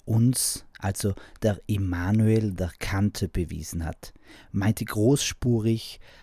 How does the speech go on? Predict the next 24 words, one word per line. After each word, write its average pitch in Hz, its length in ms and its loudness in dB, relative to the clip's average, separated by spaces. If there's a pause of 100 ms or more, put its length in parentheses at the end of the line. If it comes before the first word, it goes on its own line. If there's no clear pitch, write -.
„Habe 98 260 0
Mut, 113 500 2
dich 107 220 -2
deines 92 400 0
eigenen 92 460 0
Verstandes 80 680 -6
zu - 160 -12
bedienen.“ 73 560 -6 (560)
Ein 107 300 6
guter 110 380 0
Satz - 580 -10 (540)
und 104 440 4
eine 101 220 6
gute 110 320 2
Meinung, 107 480 6
die 85 160 -2
dahinter 82 360 -2
steckt, - 520 -10 (600)
solange 104 440 4
es 113 120 0
bei 95 220 2
einer 92 220 2
Meinung 85 480 -2
bleibt. 90 600 -4